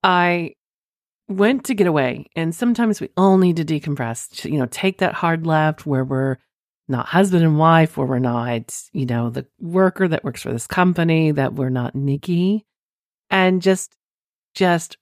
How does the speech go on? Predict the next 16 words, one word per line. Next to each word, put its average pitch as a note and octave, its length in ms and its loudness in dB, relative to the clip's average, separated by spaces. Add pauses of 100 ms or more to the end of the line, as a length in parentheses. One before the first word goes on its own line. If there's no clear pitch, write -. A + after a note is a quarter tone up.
relax. B2+ 880 -6 (300)
So F#3 800 2 (400)
I G3 240 4
drove F3+ 480 2
up - 280 -4
to D#3 280 -2
Saint D3+ 420 -4
Genevieve C#3 460 -2
here C#3+ 180 -4
in C#3 100 -2
Missouri C#3 400 -4 (1080)
and D3 520 2 (480)
hired E3 540 2
the D#3 200 0
wine D3 420 2
trolley F3 520 2